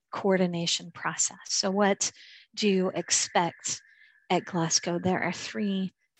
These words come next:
major things that I'll mention. Um, these dovetail again with what Alex said, but countries are coming together. It's been five years now since the Paris Agreement.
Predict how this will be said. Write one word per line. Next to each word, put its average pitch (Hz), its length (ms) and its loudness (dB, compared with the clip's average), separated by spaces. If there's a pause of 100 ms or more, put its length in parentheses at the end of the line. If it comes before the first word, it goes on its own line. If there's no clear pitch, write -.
major 180 920 2 (160)
things 208 320 -2
that 196 100 0
I'll 170 100 2
mention. 180 640 -4 (420)
Um, 185 380 0 (280)
these 208 320 4
dovetail 208 420 0
again 190 320 -2
with 196 220 -4
what 175 160 0
Alex 175 360 -2
said, 185 320 0
but - 120 -14
countries 208 460 -2
are 220 60 -6 (100)
coming 214 220 -2 (240)
together. 190 260 -2
It's - 160 -10
been 196 140 -4
five 196 320 0
years 196 300 0
now 180 200 -4
since - 340 -4
the 190 80 -10
Paris 180 360 -2
Agreement. 175 640 -8